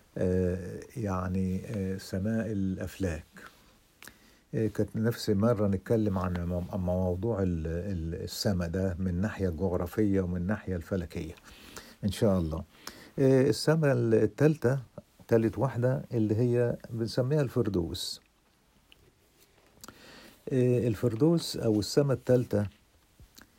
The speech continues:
اللي هي، إيه، قال عنها السيد المسيح وهو على الصليب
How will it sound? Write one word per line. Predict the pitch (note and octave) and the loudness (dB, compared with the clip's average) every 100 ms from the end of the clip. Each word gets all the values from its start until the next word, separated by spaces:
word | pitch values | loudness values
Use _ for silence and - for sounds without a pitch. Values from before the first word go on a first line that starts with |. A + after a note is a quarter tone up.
| _ _ _ _ _ - | _ _ _ _ _ 0
اللي | A2+ G#2+ G2+ | 2 4 4
هي، | C3+ C3+ B2 A2+ - _ _ _ _ _ _ _ _ - C3 | 4 6 6 4 -2 _ _ _ _ _ _ _ _ -8 -2
إيه، | A2+ A2 G#2+ G#2+ G#2+ | 2 4 4 4 4
قال | C#3 | 2
عنها | B2+ C3+ A#2 | 4 4 2
السيد | A2 C3+ B2 | 2 2 4
المسيح | A2 G#2 - B2 A2 - | 2 2 2 2 2 2
وهو | A2 A2 | 2 4
على | G#2 F#2+ | 2 0
الصليب | F2+ - F#2 A#2 A2 G2 | 0 0 2 4 4 2